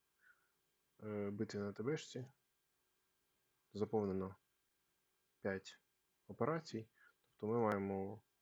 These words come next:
другий бонус. Типа, це просто приємний бонус, нічого особливого. Тепер, е, в плані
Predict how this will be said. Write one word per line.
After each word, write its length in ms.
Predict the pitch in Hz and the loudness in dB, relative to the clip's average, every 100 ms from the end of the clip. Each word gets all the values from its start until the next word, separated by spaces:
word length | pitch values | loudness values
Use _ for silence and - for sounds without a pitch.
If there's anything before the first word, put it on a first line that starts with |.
| _ _ _ | _ _ _
другий 280 | - 110 104 | -2 0 2
бонус. 520 | 90 90 90 92 - _ _ _ _ _ _ _ _ _ | 0 -2 -2 -6 -14 _ _ _ _ _ _ _ _ _
Типа, 200 | - 92 - _ | -6 -6 -6 _
це 60 | - | -4
просто 300 | 101 - - | -4 -4 -12
приємний 340 | - 98 95 95 | -4 -4 -2 -4
бонус, 440 | 101 98 101 - _ _ - | -2 -4 -6 -16 _ _ -10
нічого 380 | 98 - 101 98 | -10 -8 -10 -10
особливого. 600 | - 117 110 101 101 104 _ _ _ - - - - _ | -14 -10 -6 -4 -6 -10 _ _ _ -20 -20 -20 -20 _
Тепер, 340 | _ - 160 151 | _ 4 6 6
е, 80 | - - 123 | 0 -6 -6
в 200 | 110 - | -6 -10
плані 720 | 120 120 120 113 110 104 104 | -2 0 2 4 6 6 2